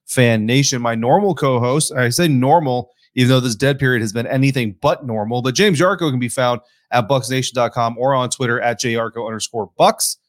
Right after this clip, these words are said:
Uh, so you can also find him there, of course. Also, another credential member of the media covering your Tampa Bay Buccaneers. He's doing it for S B Nation here with you, uh, on occasion here during the dead period. I appreciate all of you for sticking with us. The,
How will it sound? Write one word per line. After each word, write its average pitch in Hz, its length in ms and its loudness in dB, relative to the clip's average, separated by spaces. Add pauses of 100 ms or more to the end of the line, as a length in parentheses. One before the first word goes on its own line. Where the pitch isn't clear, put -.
(320)
Uh, 113 180 2
so 127 120 -2
you 123 60 2
can 123 80 0
also 113 220 -4
find 113 260 -2
him 113 140 -4
there, 110 160 -2
of 95 60 -14
course. 127 260 0
Also, 120 480 -2
another 120 380 -2
credential 120 360 -4
member 117 260 -4
of 110 80 -2
the 110 60 -6
media 107 320 -4
covering 110 380 -2
your 107 240 -4 (320)
Tampa 123 260 2
Bay 113 160 -2
Buccaneers. 107 460 -4
He's 123 160 -2
doing 110 160 -2
it 104 80 -8
for - 120 -10
S 113 160 0
B 110 200 -4
Nation 113 340 -2
here 143 220 2
with 139 160 -2
you, 139 340 0 (320)
uh, 143 320 4 (100)
on 160 200 0
occasion 127 520 0
here 117 160 -2
during 110 260 -4
the 107 80 -6
dead 104 200 -2
period. 104 340 -4
I 113 120 2
appreciate 127 460 0
all 120 260 2
of 107 80 -4
you 101 80 -4
for 110 120 -14
sticking - 380 -6
with 110 220 -6
us. 101 180 0
The, 113 180 -2